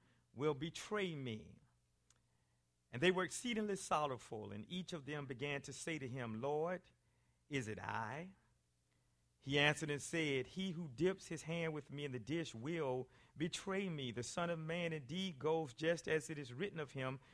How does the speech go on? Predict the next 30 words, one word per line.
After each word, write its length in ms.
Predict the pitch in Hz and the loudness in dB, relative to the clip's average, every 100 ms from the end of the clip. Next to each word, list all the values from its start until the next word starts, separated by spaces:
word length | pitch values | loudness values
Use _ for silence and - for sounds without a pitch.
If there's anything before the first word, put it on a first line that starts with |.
| - | -4
but 100 | 143 | 0
woe 380 | 143 135 190 214 | 2 4 6 6
to 120 | - 202 | 4 2
that 200 | 185 - | 2 2
man 300 | 170 160 151 | 0 0 4
by 220 | 143 131 - | 6 6 2
whom 400 | 190 190 190 185 - - | 0 2 2 0 -4 -8
the 80 | 180 | -4
Son 300 | 175 - 170 | 0 2 2
of 80 | 165 | 2
Man 240 | 156 156 | 0 0
is 200 | - 151 | 0 -4
betrayed. 920 | 131 147 - - 196 170 117 120 101 - _ _ _ _ _ _ | -4 -8 -6 -2 0 0 -2 -6 -14 -20 _ _ _ _ _ _
It 80 | 127 | -2
would 160 | 151 143 | 0 2
have 220 | 151 123 | 2 0
been 300 | 139 131 110 - - | -2 -2 -4 -8 -2
good 320 | 214 214 202 | 2 4 2
for 160 | - | 2
that 200 | 170 170 | 2 2
man 300 | 156 143 135 | 0 -2 0
if 80 | 120 | -2
he 160 | 151 127 | -4 -6
had 160 | 131 | -4
not 380 | 120 131 139 123 | 0 2 2 0
been 240 | 135 135 131 - - | -4 -4 -8 -14 -8
born." 400 | 107 160 147 123 | 0 2 4 2
Then 240 | 127 220 170 | 2 2 2
Ju-, 340 | 156 214 208 - | 0 0 0 -2
Judas, 640 | 147 233 185 131 160 | 0 0 0 -2 -4